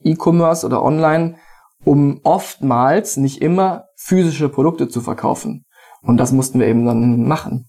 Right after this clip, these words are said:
eben beide Welten zusammenbringen. Klar, man kann auch Virtual Goods oder Digital Goods verkaufen oder Content, aber da gibt's ja den Ozean, der ri-, sicherlich riesengroß ist an physischen Produkten und da sind wir eben.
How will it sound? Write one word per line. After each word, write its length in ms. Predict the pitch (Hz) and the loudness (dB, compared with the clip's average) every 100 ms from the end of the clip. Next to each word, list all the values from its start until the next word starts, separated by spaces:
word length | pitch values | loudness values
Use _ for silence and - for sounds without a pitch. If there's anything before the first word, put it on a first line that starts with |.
| _ | _
eben 220 | 131 123 | 0 2
beide 200 | 123 127 | 2 2
Welten 240 | 127 - | 0 -2
zusammenbringen. 680 | 117 123 127 123 123 120 110 - | -4 0 2 2 2 0 -2 -4
Klar, 180 | 156 151 | -2 -2
man 160 | 156 | -2
kann 160 | 135 156 | -6 -6
auch 220 | 131 - - | -6 -8 -16
Virtual 520 | 123 123 135 - 165 | -8 -4 -2 0 0
Goods 260 | 156 170 - | 2 0 -2
oder 360 | 120 123 131 - - | -2 0 -2 -8 -4
Digital 260 | 151 - 156 | -4 0 0
Goods 220 | 170 170 | 0 -2
verkaufen 760 | 165 165 156 165 - 202 196 _ _ _ _ 262 254 | -6 0 0 0 -2 -6 -6 _ _ _ _ -20 -18
oder 440 | - 117 123 - - - | -6 -2 0 -2 -6 -2
Content, 540 | - 165 196 214 226 - - | 0 0 0 -2 -2 -10 -4
aber 520 | 131 135 135 139 - | -2 2 2 0 -4
da 100 | 139 | -6
gibt's 200 | 135 139 135 | -6 -4 -2
ja 60 | |
den 120 | 127 | 0
Ozean, 680 | 127 139 - 139 131 131 135 - - | 0 -2 -2 0 2 0 -4 -10 -10
der 340 | 143 139 - 143 | -8 -6 -6 -2
ri-, 240 | 143 135 | 0 0
sicherlich 320 | 139 143 123 | 0 0 2
riesengroß 480 | 143 143 127 139 143 | 0 2 2 2 0
ist 100 | 131 | -2
an 100 | 127 | -6
physischen 380 | 123 147 131 131 | 2 2 2 -2
Produkten 400 | 117 131 131 123 | 0 0 -2 0
und 160 | 127 120 | 0 2
da 220 | 127 120 | 0 0
sind 180 | 120 110 | -2 0
wir 200 | 127 - | 0 2
eben. 300 | 110 113 | -2 -4